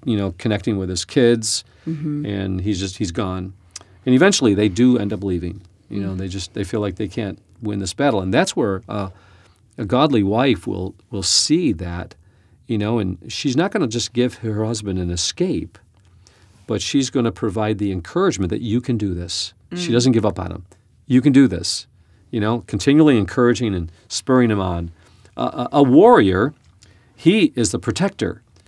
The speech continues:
Speaker 1: He's got the energy of disciplined, aggressive action. He's still aggressive,
Speaker 2: Mm.
Speaker 1: but he's disciplined his aggressiveness toward positive action, po-, positive steps forward in the family.
Speaker 2: Mm-hmm.
Speaker 1: Sees, listens,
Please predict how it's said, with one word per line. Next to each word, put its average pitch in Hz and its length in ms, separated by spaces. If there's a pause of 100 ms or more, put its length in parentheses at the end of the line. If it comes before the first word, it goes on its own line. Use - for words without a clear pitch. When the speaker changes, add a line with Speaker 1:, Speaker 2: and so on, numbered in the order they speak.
(400)
Speaker 1:
He's 190 200
got 143 160
the 113 240
energy 156 380
of 92 220 (140)
disciplined, 190 720 (120)
aggressive 113 680
action. 92 560
He's 131 180
still 165 260
aggressive, 156 500 (280)
Speaker 2:
Mm. 92 120
Speaker 1:
but 95 80
he's 92 140
disciplined 117 640
his 95 240
aggressiveness 98 720 (380)
toward 113 360
positive 143 540
action, 104 420
po-, 139 360
positive 160 400
steps - 300
forward 123 460
in 92 60
the 95 60
family. 101 500 (140)
Speaker 2:
Mm-hmm. 165 340
Speaker 1:
Sees, 175 760 (720)
listens, 165 840